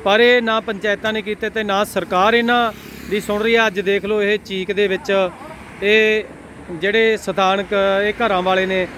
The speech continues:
ਕਿਉਂਕਿ ਇਹਨਾਂ ਦਾ ਰਸਤਾ ਬੰਦ ਹੋਇਆ। ਦੇਖੋ ਇਹਨਾਂ ਦੇ ਬਾਹਰ ਦਰਵਾਜ਼ਿਆਂ ਦੇ ਮੂਹਰੇ ਇਹ ਇਹਨਾਂ ਦਾ ਗੇਟ ਹੈ ਤੇ ਇਹ ਸੜਕ ਦੇ ਉੱਤੇ ਟੋਭਾ ਛੱਪੜ ਲੱਗਿਆ ਹੋਇਆ ਹੈ,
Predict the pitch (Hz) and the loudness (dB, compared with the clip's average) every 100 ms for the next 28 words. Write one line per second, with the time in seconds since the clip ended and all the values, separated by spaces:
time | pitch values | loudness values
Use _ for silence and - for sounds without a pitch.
0 | - - 214 220 254 247 262 262 226 - | -14 -4 0 2 4 2 2 2 0 0
1 | 254 233 220 214 226 214 214 220 226 233 | 2 2 2 2 2 2 0 0 0 0
2 | 233 - 156 170 180 165 185 180 202 208 | -2 -4 -2 0 0 -2 -2 0 0 2
3 | 185 196 208 - - - - - 226 240 | 2 2 2 0 -10 -10 -8 2 4 4
4 | 247 220 214 220 233 233 226 220 - - | 2 2 2 2 4 4 2 0 -8 -14
5 | - 233 247 233 247 247 240 - 202 220 | -2 2 2 4 4 4 2 -2 -2 0
6 | 220 226 220 226 226 254 226 220 240 226 | 0 0 0 0 2 2 2 0 0 0
7 | 196 175 151 135 | 0 0 0 -4